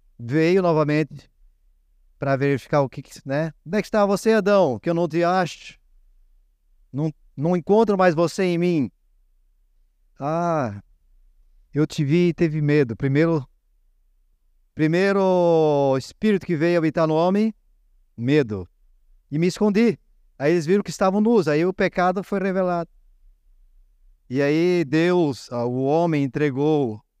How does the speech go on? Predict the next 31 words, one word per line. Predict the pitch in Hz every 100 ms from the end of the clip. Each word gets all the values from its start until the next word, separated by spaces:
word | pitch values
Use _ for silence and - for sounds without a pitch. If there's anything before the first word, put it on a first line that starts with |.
| -
o | 139
comando, | - 170 180 160 117 120
o |
governo, | 143 147 135 170 147 113 95 - _ _ _ _ _ _ _ -
nas | 139 139 117
mãos | 131 135 139 120 - - -
do | 123
inimigo, | 117 107 101 92 92
nas | 113 117 113
mãos | 120 110 120 117 104 -
de | 113
Satanás | - 113 117 110 110
e |
seus | 113 101
demônios. | 104 98 95 123
Onde | 139 147
é |
que | 160
o | 151
homem | 147 151 135
perdeu | 147 127 135
o |
governo? | 123 143 151
Porque | 151 139 160 147 - _ _ _ _ _ -
qual | 185 196
era | 196 180
a | 170
ordem | 170 185 180 143 135 113 104
dada | 135 135
ao | 131
homem? | 127 151 175 220